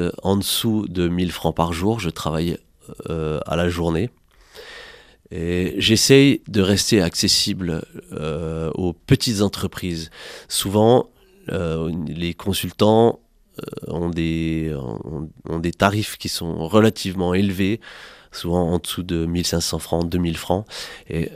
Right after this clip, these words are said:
moi, j'ai, j'essaie de, vraiment de rester accessible aux, aux petites entreprises tout en proposant un service de qualité. C'est-à-dire que, ben, pour ce tarif-là, euh, donc les frais de déplacement sont inclus,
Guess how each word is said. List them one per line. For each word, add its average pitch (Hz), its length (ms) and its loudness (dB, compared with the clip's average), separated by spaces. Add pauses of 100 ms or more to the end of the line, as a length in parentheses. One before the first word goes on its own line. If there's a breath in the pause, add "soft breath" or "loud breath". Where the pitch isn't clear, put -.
(120)
moi, 107 140 4
j'ai, 87 260 0
j'essaie 87 300 0
de, 101 100 -8
vraiment 95 260 4
de 98 120 4
rester 107 580 2
accessible 104 720 0
aux, 87 560 2
aux 87 240 -2
petites 107 400 -2
entreprises 95 580 -2 (100)
tout - 220 -6
en 95 80 4
proposant 95 600 0
un 87 100 0
service 92 560 -2 (260)
de 95 180 0
qualité. 87 480 -6 (360)
C'est-à-dire 87 480 -2
que, 82 440 0
ben, 80 140 -4 (260)
pour 95 160 -4
ce - 120 -4
tarif-là, 98 720 4 (120)
euh, 80 540 0 (320 loud breath)
donc 82 180 -2
les 80 140 -2
frais - 260 -6
de 80 60 -8
déplacement 80 440 -4
sont 76 200 -8
inclus, 127 480 4